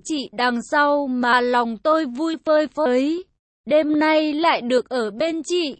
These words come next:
bao ngày nhớ mong, mong mỏi giờ tôi lại được ôm chị vào lòng, lại được quyện vào cùng hơi thở quen thuộc của chị, vào ăn cơm cùng hội bạn xong.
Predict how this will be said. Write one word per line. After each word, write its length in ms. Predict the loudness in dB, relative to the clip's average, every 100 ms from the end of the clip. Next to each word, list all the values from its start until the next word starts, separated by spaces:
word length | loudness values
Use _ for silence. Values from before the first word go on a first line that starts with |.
| -4
bao 220 | 0 0
ngày 300 | 0 -2 -4
nhớ 400 | -4 -2 -2 -2
mong, 520 | 2 2 2 0 -6 -6
mong 380 | -2 -2 -2
mỏi 240 | 0 0 0
giờ 240 | 2 2 2
tôi 400 | 2 2 2 -2
lại 280 | -4 -4 -4
được 300 | 0 0 -2
ôm 360 | 0 2 2 -4
chị 160 | -6 -4 -4 -4
vào 220 | -2 0
lòng, 440 | 0 0 -2 -4 -10
lại 280 | -6 -2 -2
được 340 | -2 -2 -4 -4
quyện 340 | -2 -2 -4
vào 200 | -4 -2
cùng 300 | -2 -4 -2
hơi 260 | -2 -4 -4
thở 240 | -2 -2 -4 -2
quen 260 | 0 0
thuộc 260 | -2 -2 -2 -2
của 160 | -4 -4
chị, 320 | -4 -6 -6 -6
vào 300 | 0 2 4
ăn 380 | 0 -2 -4
cơm 420 | -2 2 4 2 -2
cùng 220 | -4 -4
hội 320 | -2 0 0 0
bạn 260 | -2 -2 -2 0
xong. 400 | 2 2 -2